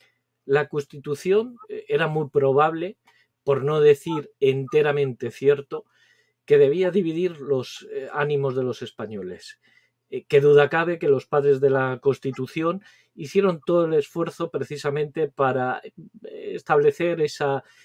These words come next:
esa lucha entre los diferentes españoles. ¿Por qué? Porque convirtieron a la clase política y a los partidos políticos en los mayores déspotas que haya conocido la historia del pueblo español. Pues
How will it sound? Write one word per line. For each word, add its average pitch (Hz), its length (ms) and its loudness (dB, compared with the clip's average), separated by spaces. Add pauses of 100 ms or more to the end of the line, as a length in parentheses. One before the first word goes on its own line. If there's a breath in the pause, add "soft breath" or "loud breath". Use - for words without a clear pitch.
(140 soft breath)
esa 143 340 0
lucha 143 480 0
entre 127 220 -6
los 127 160 -2
diferentes 123 800 -4
españoles. 123 600 -6
¿Por 143 180 0
qué? 156 240 -6 (320 soft breath)
Porque 143 240 0
convirtieron 147 880 0
a 143 120 -6
la 127 160 -4
clase 175 320 -4
política 104 580 -8 (320 soft breath)
y 135 120 4
a 135 60 8
los 131 160 0
partidos 170 560 -4
políticos 175 800 -4
en 139 120 -2
los 135 180 -2
mayores 143 500 -4
déspotas 185 840 -8 (260 soft breath)
que 143 100 0
haya 143 160 2
conocido 151 640 -2 (280 soft breath)
la 123 260 -2
historia 143 460 4
del 123 140 0
pueblo 113 260 -2
español. 98 480 -10 (360 soft breath)
Pues - 280 0